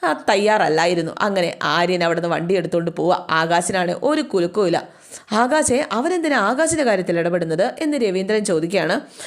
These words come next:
"നീ രക്ഷപ്പെടുന്നത് നിൻ്റെ അച്ഛന് മാത്രമല്ല, ഈ ആര്യനും ഇഷ്ടമല്ല." ഇങ്ങനെയുള്ള വിഷമാണ് നമ്മുടെ ആകാശിൻ്റെ ഉള്ളിലേക്ക് രവീന്ദ്രൻ കുത്തിവെക്കുന്നത്. എന്തായാലും ഇന്നത്തെ എപ്പിസോഡ് ഇവിടെ അവസാനിക്കുകയാണ്. എല്ലാവർക്കും ഇഷ്ടമായെന്ന് വിചാരിക്കുന്നു. ഇഷ്ടപ്പെട്ടിട്ടുണ്ടെങ്കിൽ ലൈക്ക് ചെയ്യാനും കമന്റ് ചെയ്യാനൊന്നും മറക്കണ്ട കേട്ടോ. പിന്നെ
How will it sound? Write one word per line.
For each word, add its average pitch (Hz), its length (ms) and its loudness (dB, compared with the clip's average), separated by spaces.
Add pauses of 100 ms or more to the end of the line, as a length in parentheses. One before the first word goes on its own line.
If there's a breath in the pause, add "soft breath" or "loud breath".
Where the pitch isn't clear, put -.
(160 loud breath)
"നീ 277 200 4
രക്ഷപ്പെടുന്നത് 247 640 2
നിൻ്റെ 226 160 2
അച്ഛന് 202 360 2
മാത്രമല്ല, 269 520 2 (220 loud breath)
ഈ 311 240 -2
ആര്യനും 254 560 2
ഇഷ്ടമല്ല." 202 680 0 (260 loud breath)
ഇങ്ങനെയുള്ള 320 420 2
വിഷമാണ് 185 480 0
നമ്മുടെ 170 340 0
ആകാശിൻ്റെ 175 460 0
ഉള്ളിലേക്ക് 170 520 0
രവീന്ദ്രൻ 240 400 0
കുത്തിവെക്കുന്നത്. 180 720 -2 (260 loud breath)
എന്തായാലും 170 520 2
ഇന്നത്തെ 196 300 0
എപ്പിസോഡ് 233 480 0
ഇവിടെ 160 240 0
അവസാനിക്കുകയാണ്. 185 760 0
എല്ലാവർക്കും 175 360 0
ഇഷ്ടമായെന്ന് 247 440 0
വിചാരിക്കുന്നു. 196 520 -2 (300 loud breath)
ഇഷ്ടപ്പെട്ടിട്ടുണ്ടെങ്കിൽ 311 720 0
ലൈക്ക് 208 220 0
ചെയ്യാനും 247 240 -2
കമന്റ് 214 220 -2
ചെയ്യാനൊന്നും 202 400 -2
മറക്കണ്ട 175 380 0
കേട്ടോ. 180 320 0
പിന്നെ 175 200 -2